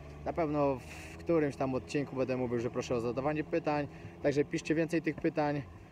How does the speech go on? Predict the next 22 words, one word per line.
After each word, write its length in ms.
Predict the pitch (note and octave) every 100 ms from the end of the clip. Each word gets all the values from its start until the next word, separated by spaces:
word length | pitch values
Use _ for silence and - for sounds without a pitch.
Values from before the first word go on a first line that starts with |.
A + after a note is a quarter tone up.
| - - - - -
Teraz 220 | D#3+ D3
starałem 300 | - D#3 C#3+
się 140 | -
wybrać 280 | D3 C#3+ C3+
takie 260 | C#3 B2+ C3
w 60 |
miarę 240 | C3+ C3+ C3
możliwe, 580 | B2 A#2+ C3+ C3 C3 B2+ - - - - - - - - - -
które 640 | - A2+ A2+ A2 A2 A2 G2+ -
odpowiedzi 460 | A2 - A#2+ A2+ A2
s-, 140 | G#2 - - - -
powinny 260 | A2 G#2+
być 160 | G#2+ -
ciekawe. 440 | B2+ C3+ A#2+ B2+ A#2 - - - - - - - - -
No, 160 | A#2 A2
możecie 340 | D3+ F3+ E3
więcej 220 | E3 C#3+
pytać 280 | - B2+ G#2+
o 40 |
Tajlandię, 680 | G#2+ C3+ C3+ B2 B2 A#2+ A#2+
o 220 | A2+ A2 A2
treningi, 680 | B2+ B2+ A#2+ A#2 A#2 A2+